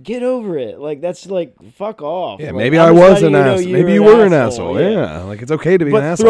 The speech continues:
Speaker 1: throwing
Speaker 2: sometimes.
Speaker 1: a drink on someone is a completely different
Speaker 2: That's
Speaker 1: thing.
Speaker 2: assault,
Speaker 1: That's
Speaker 2: brother.
Speaker 1: a physical. <laughs>
Speaker 2: That's
Speaker 1: Yeah.
Speaker 2: assault, brother.
Speaker 1: <laughs> That's
Speaker 2: Oh.
Speaker 1: assault,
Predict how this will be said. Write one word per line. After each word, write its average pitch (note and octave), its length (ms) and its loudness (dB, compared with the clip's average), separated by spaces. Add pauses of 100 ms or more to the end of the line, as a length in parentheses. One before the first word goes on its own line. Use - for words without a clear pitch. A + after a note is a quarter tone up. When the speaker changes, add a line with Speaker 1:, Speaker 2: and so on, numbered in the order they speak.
Speaker 1:
throwing G3 140 6
Speaker 2:
sometimes. C3 200 -6
Speaker 1:
a D3 40 -10
drink A3 320 -2
on C#3+ 160 -4
someone C3+ 360 -10
is A2+ 100 -10
a A2+ 40 -12
completely C3 540 -8
different G#2 340 -12
Speaker 2:
That's - 120 -14
Speaker 1:
thing. A#2+ 80 -12
Speaker 2:
assault, A#2+ 320 0
Speaker 1:
That's F3 100 -4
Speaker 2:
brother. A2+ 220 -4
Speaker 1:
a - 20 -6
physical. F3+ 560 -10
<laughs> - 20 -20
Speaker 2:
That's B2 280 -10
Speaker 1:
Yeah. E3 40 -4
Speaker 2:
assault, C3+ 340 -4
brother. C3 340 -10
Speaker 1:
<laughs> - 280 -18
That's E3 140 -8
Speaker 2:
Oh. G2 480 -2
Speaker 1:
assault, F#3+ 280 -12